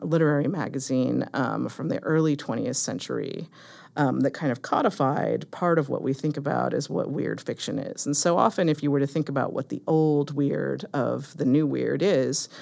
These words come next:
you would think about H P Lovecraft, um, and then perhaps some of H P Lovecraft's interests, um, or influences, who were, um, a lot of the American Romantics.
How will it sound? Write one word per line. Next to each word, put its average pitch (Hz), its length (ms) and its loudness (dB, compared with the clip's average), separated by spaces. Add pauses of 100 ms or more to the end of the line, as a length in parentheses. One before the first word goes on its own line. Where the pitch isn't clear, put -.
(440)
you 156 120 6
would 135 140 6
think 147 180 2
about 135 280 0
H 120 200 -4
P 127 160 -4
Lovecraft, - 800 -2
um, 156 340 4
and 196 260 2
then 208 160 4
perhaps 196 500 0
some 175 260 4
of 147 100 4
H 139 180 0
P 147 140 -2
Lovecraft's 151 480 -2
interests, - 720 -8
um, 120 380 -2
or - 160 -2
influences, 135 800 -4 (440)
who 170 160 6
were, 135 560 4
um, 131 240 2
a 131 80 4
lot 139 180 4
of 139 120 0
the 147 80 0
American 156 400 -2
Romantics. - 840 -6